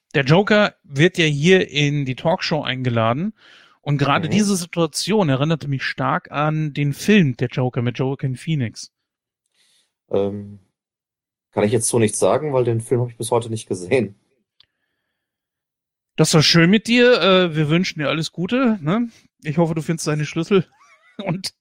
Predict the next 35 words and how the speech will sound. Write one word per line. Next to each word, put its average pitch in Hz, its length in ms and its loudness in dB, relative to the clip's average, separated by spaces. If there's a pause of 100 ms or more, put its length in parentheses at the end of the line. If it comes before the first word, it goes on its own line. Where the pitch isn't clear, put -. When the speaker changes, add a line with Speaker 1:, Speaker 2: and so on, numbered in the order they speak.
Speaker 1:
klemm 180 320 -2
dir 170 120 -6
nicht 170 280 -8
Speaker 2:
Ja. 90 420 0 (920)
Speaker 1:
<laughs> - 680 -2
beim 185 200 0
Rausgehen. 131 460 -4 (720)
Ja, 156 340 4
ähm, 175 380 2 (100)
gut, - 320 2
dann 196 120 2
gebe 208 140 0
ich - 60 -6
die 180 100 -2
Frage 170 500 -2
Speaker 2:
So. 165 140 0
Speaker 1:
natürlich 160 320 0
Speaker 2:
Nee, 160 160 6
Speaker 1:
an 151 300 6
Speaker 2:
ähm, 147 200 -12
jetzt 139 220 -2
mal, 127 420 0
nee, 123 200 2
seriously, 117 520 2
ich 104 100 -8
möchte 110 140 -2
schon 117 120 -2
gerne 123 160 0
kurz 117 200 -4
was 120 100 -10
zum 113 120 -6
Joker 107 320 2
sagen, 90 440 -2
weil, 92 380 2
ähm, 95 320 -2